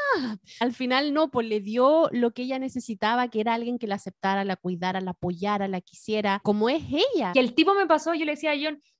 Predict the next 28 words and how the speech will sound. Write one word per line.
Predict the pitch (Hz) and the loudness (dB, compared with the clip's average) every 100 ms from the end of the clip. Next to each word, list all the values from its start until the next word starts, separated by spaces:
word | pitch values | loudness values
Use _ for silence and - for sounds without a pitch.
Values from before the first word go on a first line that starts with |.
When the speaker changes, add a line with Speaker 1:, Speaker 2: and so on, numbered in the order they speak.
| _ | _
Speaker 2:
me | 220 | 2
da | 226 240 254 | 6 6 6
mucha | 277 311 | 4 0
risa, | 302 311 208 | 0 0 -2
porque | 202 208 | 0 0
antes | 233 285 | 0 -2
de | 294 | -6
eso, | 339 330 330 | -2 -2 0
todos | 269 302 | -2 0
los | 330 | -2
otros | 330 349 | -4 -6
son | 359 | -6
como | 359 349 | -4 0
igual | 208 | 0
más | 233 247 | 0 0
viejos. | 254 285 208 | 0 0 -2
Richard | 233 247 262 | -2 -2 -4
es | 240 | -4
viejo, | 220 247 240 240 240 240 | 0 0 2 2 0 0
mister | 208 - 208 | -2 0 0
Big | 240 | 0
es | 247 | 0
viejo, | 214 240 240 | 0 0 0
el | 226 | -2
ruso | 214 247 262 | -2 -4 -6
so-, | 240 226 | -6 -4
es | 226 | -4
viejo, | 214 233 233 226 226 | 0 0 0 -2 -4